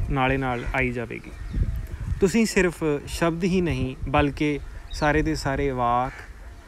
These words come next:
ਜਾਂ ਪੈਰਾਗ੍ਰਾਫ ਵੀ ਟਰਾਂਸਲੇਟ ਕਰ ਸਕਦੇ ਹੋ। ਜਿਸ ਤਰ੍ਹਾਂ ਉਦਾਹਰਣ ਵਜੋਂ ਇੱਕ ਵਾਕ ਲਿਖਦੇ ਹਾਂ,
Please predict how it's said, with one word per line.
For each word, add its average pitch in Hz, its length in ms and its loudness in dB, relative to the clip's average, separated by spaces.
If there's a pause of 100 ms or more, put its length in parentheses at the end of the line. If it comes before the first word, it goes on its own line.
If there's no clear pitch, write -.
(300)
ਜਾਂ 127 180 0
ਪੈਰਾਗ੍ਰਾਫ 131 680 0 (120)
ਵੀ 147 240 0
ਟਰਾਂਸਲੇਟ 131 460 -4
ਕਰ 123 160 -2
ਸਕਦੇ 120 420 -6
ਹੋ। 123 140 -4 (440)
ਜਿਸ 147 200 2
ਤਰ੍ਹਾਂ 147 320 2 (400)
ਉਦਾਹਰਣ 139 400 4
ਵਜੋਂ 135 340 0 (100)
ਇੱਕ 123 440 -4 (1120)
ਵਾਕ 127 360 2
ਲਿਖਦੇ 131 360 2
ਹਾਂ, 113 240 -4